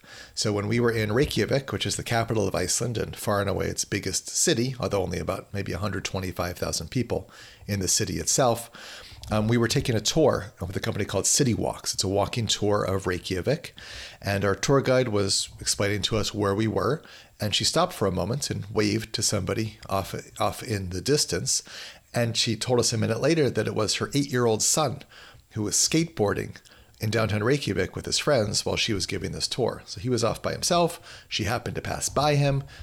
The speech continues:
said hi. He was off by himself. He was eight. I don't know how many other big cities in the U S or in Europe people would feel comfortable leaving their eight, eight-year-olds wandering ar-, wa-, wandering alone,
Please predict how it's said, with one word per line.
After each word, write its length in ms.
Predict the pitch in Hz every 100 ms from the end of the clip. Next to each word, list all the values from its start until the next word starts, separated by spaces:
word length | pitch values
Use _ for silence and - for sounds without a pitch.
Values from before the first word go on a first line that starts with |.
| -
said 220 | - 95
hi. 440 | 98 135 123 127 - - - -
He 80 | 135
was 100 | 127
off 160 | 113 110
by 80 |
himself. 460 | 107 98 110 98 95
He 120 | -
was 160 | 110 95
eight. 300 | 90 90 - - - - -
I 60 |
don't 100 | 117
know 80 | 110
how 140 | 98 107
many 180 | -
other 180 | 95 95
big 280 | 95 - -
cities 480 | - 110 107 98 90
in 80 | 90
the 80 |
U 180 | 90 95
S 200 | 95 -
or 100 | 92
in 40 | 101
Europe 460 | 143 127 117 -
people 400 | - 110 104 92
would 140 | 95 95
feel 160 | 95
comfortable 540 | 90 120 107 107 82 90
leaving 280 | 92 87 87
their 140 | 87
eight, 160 | 90 -
eight-year-olds 500 | 113 101 95 85 -
wandering 360 | 85 87 92 87
ar-, 160 | 87 - - -
wa-, 200 | 104 -
wandering 360 | 104 98 92 87
alone, 400 | 107 131 95